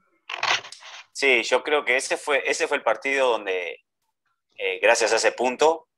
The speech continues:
eh, pudimos, pudimos ser campeones, porque Basilea era el, el equipo que venía peleando, y sí, fue, la verdad que fue un, un gran partido histórico,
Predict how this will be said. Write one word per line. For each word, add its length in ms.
eh, 160
pudimos, 720
pudimos 260
ser 120
campeones, 440
porque 220
Basilea 440
era 200
el, 400
el 140
equipo 300
que 120
venía 260
peleando, 560
y 880
sí, 320
fue, 200
la 100
verdad 180
que 100
fue 140
un, 420
un 140
gran 260
partido 420
histórico, 760